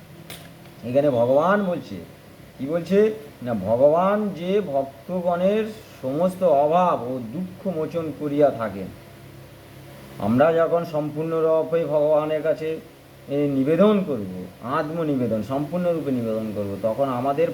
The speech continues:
ভালো মন্দ সব কিছুই ভগবানই এই দেখেন। সব কিছু, আমাদের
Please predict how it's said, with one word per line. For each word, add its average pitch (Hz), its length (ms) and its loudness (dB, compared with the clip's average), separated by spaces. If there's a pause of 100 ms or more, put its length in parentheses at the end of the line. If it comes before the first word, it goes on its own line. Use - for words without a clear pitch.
ভালো 127 200 2
মন্দ 151 360 -4
সব 139 100 -4 (140)
কিছুই 147 200 -10
ভগবানই 147 760 0 (680)
এই 180 280 -2 (600)
দেখেন। 135 420 2 (540)
সব 135 120 2 (140)
কিছু, 117 200 -4
আমাদের 123 360 -2